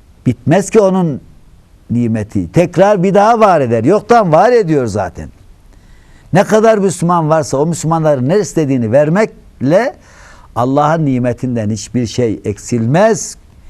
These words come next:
Ve işte, ve işte cennete giren Müslümanlara ve Allah korusun cehennemlik olanlara ne var?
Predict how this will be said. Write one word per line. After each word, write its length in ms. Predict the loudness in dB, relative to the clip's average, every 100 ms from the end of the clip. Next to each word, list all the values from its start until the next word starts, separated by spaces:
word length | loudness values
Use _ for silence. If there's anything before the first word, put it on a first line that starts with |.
| -20 -20 -20 _ -20 -20 -20 -20 -20 -20 -20 -20 -20 -20 -20 -20 -20 -20 -20 -20 -6 0
Ve 160 | 0
işte, 480 | 0 -2 2 2 0 -10 -20 -20 -20 -20 -20 -20 -18 -4
ve 300 | 0 0 -2 -6 -4
işte 680 | -2 -2 0 2 2 -2 -10 -20 -20 -20 _ -20 -20 _ -20 -20 -4
cennete 800 | 0 0 0 0 2 0 -2 -8 -10 -4
giren 300 | 0 0 0
Müslümanlara 840 | -4 -4 -4 -2 -2 -2 -2 -4 -10 -20 -20 -20 -20 -20 -12 -2
ve 240 | 0 0 -6 -6
Allah 320 | -2 0 0
korusun 560 | -2 -4 -2 -4 -4
cehennemlik 760 | -2 -2 0 -2 -2 -4 -6 -8
olanlara 680 | -6 -4 -4 -4 -4 -4 -8 -20 -20 -20 -20 -20 -20 -20 -20 -20 -10
ne 360 | -2 0 0 -2
var? 400 | -10 -12 -20